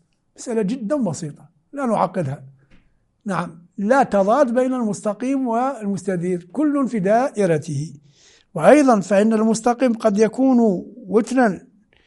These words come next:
لقسم غير متناهي، لقسمي غير متناهي،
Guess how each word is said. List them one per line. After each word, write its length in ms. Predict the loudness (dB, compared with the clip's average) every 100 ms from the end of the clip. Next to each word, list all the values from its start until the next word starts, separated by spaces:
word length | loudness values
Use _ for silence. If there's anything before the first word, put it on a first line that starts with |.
| _ _ _ -8
لقسم 640 | -2 0 2 0 2 2
غير 240 | 4 6
متناهي، 760 | 6 4 4 4 4 4 2 -2 -12 -20 _ _ -8
لقسمي 720 | -2 -2 0 -2 0 2 6
غير 180 | 6
متناهي، 640 | 6 2 0 2 2 0 -4